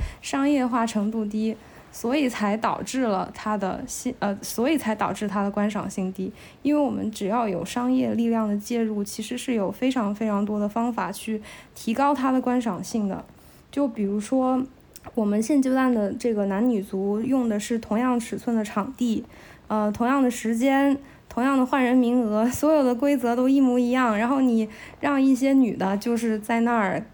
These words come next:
跟个男的一样跑，在同样大的场地里面跑同样长的时间，她到最后她肯定都不行了，然后你换人名额还，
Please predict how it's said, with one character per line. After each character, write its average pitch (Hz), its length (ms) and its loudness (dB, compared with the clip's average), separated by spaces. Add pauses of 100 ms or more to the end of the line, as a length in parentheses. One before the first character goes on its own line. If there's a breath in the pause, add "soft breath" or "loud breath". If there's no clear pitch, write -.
(120)
跟 247 120 0
个 247 120 2
男 202 240 0
的 240 80 2
一 220 100 2
样 202 180 2
跑， - 240 -2
在 214 180 -2
同 214 160 -2
样 226 140 2
大 220 140 2
的 208 80 2
场 202 240 -4
地 220 140 -2
里 208 80 -2
面 196 180 -4
跑 - 160 -6
同 - 160 -2
样 226 140 2
长 202 180 -2
的 202 80 -2
时 196 240 -4
间， 202 240 -2 (400 loud breath)
她 - 100 -6
到 392 160 2
最 381 200 2
后 381 200 2
她 339 140 2
肯 302 160 4
定 285 100 6
都 339 140 4
不 320 160 2
行 262 260 2
了， 233 240 2
然 233 140 2
后 294 260 2 (360 loud breath)
你 254 120 2
换 311 220 4
人 311 100 6
名 294 220 6
额 277 180 6
还， 285 140 0